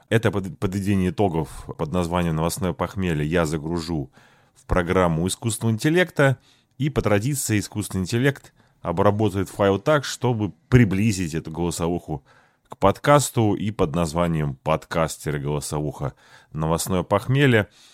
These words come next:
я смогу публиковать в Telegram-канале Захаров и на разных платформах, где вы ещё это слушаете. Там специальная тоже программка, она сама разбрасывает,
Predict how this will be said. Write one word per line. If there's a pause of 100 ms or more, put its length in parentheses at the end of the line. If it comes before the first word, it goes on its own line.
(160)
я
смогу
публиковать
в
Telegram-канале
Захаров (420)
и
на
разных
платформах,
где
вы
ещё
это (360)
слушаете.
Там
специальная
тоже
программка,
она
сама
разбрасывает,